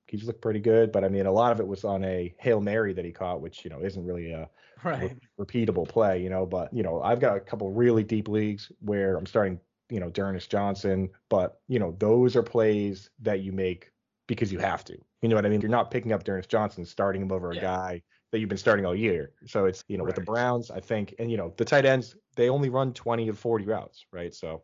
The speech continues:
Speaker 2: Do you
Speaker 1: uh,
Speaker 2: think any of that changes, though? I, I, we talked a little bit about this before, so I just wanna get you, uh, on record for your answer here as well. If there's no Odell and there, and there are n-, none of the regular running backs that they're used to, do you,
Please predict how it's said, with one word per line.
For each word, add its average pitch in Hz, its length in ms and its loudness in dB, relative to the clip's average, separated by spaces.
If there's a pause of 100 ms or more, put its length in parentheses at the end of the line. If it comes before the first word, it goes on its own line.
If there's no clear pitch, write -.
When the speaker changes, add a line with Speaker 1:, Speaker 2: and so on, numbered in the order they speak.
(340)
Speaker 2:
Do - 80 -2
you - 80 4
Speaker 1:
uh, - 20 2
Speaker 2:
think 320 220 -2
any 240 220 2
of 226 80 6
that 208 160 4
changes, 180 360 -4
though? 175 100 0
I, 151 540 0
I, 151 40 -2
we 151 140 -4
talked 214 240 -2
a 202 40 -4
little 165 180 -4
bit 143 100 -2
about 123 260 -6
this 120 140 -14
before, 110 320 -12
so 143 100 -8
I 143 60 -2
just 147 160 -12
wanna 143 140 -4
get 127 200 -4
you, 123 360 -6 (180)
uh, 123 60 -4
on 147 360 2
record 151 500 0
for 147 120 -4
your 131 200 -4
answer 131 220 -6
here 127 140 -6
as 117 120 -8
well. 110 260 -6 (160)
If 269 220 2
there's 220 320 6
no 190 360 2
Odell 131 540 0
and 135 160 -6
there, 156 160 -8
and 143 180 -6
there 170 120 0
are 202 140 2
n-, 185 260 -6
none 180 160 2
of 175 200 -4
the 170 100 0
regular 160 420 -2
running 139 260 -4
backs 131 260 -2
that 131 160 -8
they're 123 140 -6
used 123 260 -12
to, 123 120 -6 (320)
do 160 80 -8
you, 196 40 -6